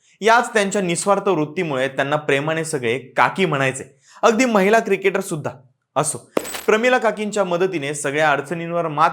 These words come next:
करून भारतीय महिला संघ आपला पहिला आंतरराष्ट्रीय सामना एकोणीसशे शहात्तर मध्ये खेळू शकला. वेस्ट इंडिज विरुद्ध पहिला कसोटी सामना होता तो.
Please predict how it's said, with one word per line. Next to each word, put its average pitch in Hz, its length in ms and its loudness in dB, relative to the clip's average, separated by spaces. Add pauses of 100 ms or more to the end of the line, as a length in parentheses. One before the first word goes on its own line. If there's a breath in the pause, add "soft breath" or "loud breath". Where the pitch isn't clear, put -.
करून 127 300 -6
भारतीय 139 360 -4
महिला 156 340 0
संघ 135 260 -6
आपला 131 420 0
पहिला 175 400 0
आंतरराष्ट्रीय 175 600 0
सामना 127 440 -2
एकोणीसशे 147 420 -8
शहात्तर 170 480 -2
मध्ये 143 300 0
खेळू 165 200 -2
शकला. 127 280 -4 (540 soft breath)
वेस्ट 233 240 2
इंडिज 233 340 -2
विरुद्ध 180 360 2
पहिला 175 400 0
कसोटी 180 420 -2
सामना 151 300 -2
होता 127 220 -2
तो. - 200 -10